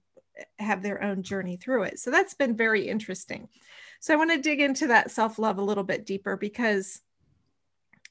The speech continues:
it is interesting that you said that when you couldn't find it within yourself, you did it for your daughters. Is that, is that part of the secret to coming back to self-love, is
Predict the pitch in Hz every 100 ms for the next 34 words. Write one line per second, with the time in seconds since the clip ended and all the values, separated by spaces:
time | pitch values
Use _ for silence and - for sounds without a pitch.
0 | _ 254 - - 262 262 240 - - 285
1 | 294 - 269 240 233 214 214 233 214 208
2 | 190 - 208 220 214 208 - 359 370 285
3 | - 262 247 233 220 226 214 208 208 -
4 | 185 180 - _ _ _ _ _ _ -
5 | 240 220 269 240 - - 226 214 214 190
6 | 190 185 - - - - - _ _ _
7 | _ _ _ _ _ _ _ _ _ _
8 | _ _ _ _ _ _ _ _ 269 254
9 | 254 262 277 - 262 226 247 - - 262
10 | 302 302 254 233 - - 277 285 359 -
11 | - 277 - 269 240 220 208 240 - 320
12 | 294 320 320 320 311 311 311 277 202